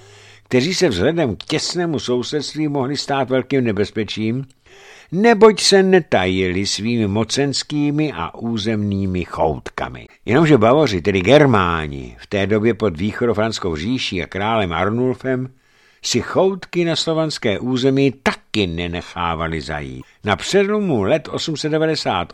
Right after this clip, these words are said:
osm a devět opět Bavoři napadli Velkou Moravu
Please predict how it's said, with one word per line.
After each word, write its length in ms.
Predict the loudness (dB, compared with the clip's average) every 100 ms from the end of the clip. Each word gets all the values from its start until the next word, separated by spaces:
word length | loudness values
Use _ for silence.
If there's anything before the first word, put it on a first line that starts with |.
| _
osm 560 | -8 -8 -6 -6 -6 -8
a 140 | -8 -8
devět 680 | -2 -2 0 -2 -2 -6 -8
opět 540 | 0 0 2 0 0 2
Bavoři 520 | 2 2 2 -4 -4
napadli 460 | -4 -4 -6 -4 -4
Velkou 400 | -4 -2 -2 -2
Moravu 580 | -2 -2 -4 -4 -6